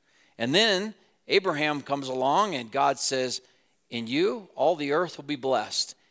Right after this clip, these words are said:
And it's through this line, Abraham and then David,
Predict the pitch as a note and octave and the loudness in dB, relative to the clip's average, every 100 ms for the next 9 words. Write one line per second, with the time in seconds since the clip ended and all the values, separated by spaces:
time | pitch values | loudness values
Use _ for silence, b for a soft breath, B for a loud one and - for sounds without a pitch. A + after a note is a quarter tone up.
0 | _ A2+ B2+ B2+ - B2+ C3+ C#3+ D3+ E3+ | _ -10 -8 -4 -6 0 2 2 2 2
1 | E3 C3 C3+ C#3 D3 C3+ C#3+ D3 C3+ A#2+ | 2 0 -2 -4 -2 -2 0 -2 -2 -4
2 | B2 A2+ C3 D3+ A2+ A#2 C3 | -6 -2 0 0 -2 -10 -10